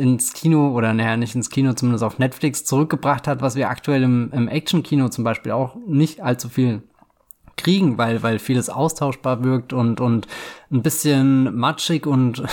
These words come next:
verschwommen. Und Troja ist vielleicht das für den, den, diesen, diesen Monumentalfilm, äh,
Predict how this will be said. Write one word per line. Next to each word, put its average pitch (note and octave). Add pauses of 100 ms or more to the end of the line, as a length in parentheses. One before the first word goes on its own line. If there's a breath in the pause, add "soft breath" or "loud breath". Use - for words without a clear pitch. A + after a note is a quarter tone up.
(160)
verschwommen. E3 (560 loud breath)
Und C3+
Troja D#3+
ist C#3
vielleicht C#3+
das D3
für D#3+
den, C#3+
den, C#3
diesen, C#3
diesen B2+
Monumentalfilm, C3+
äh, -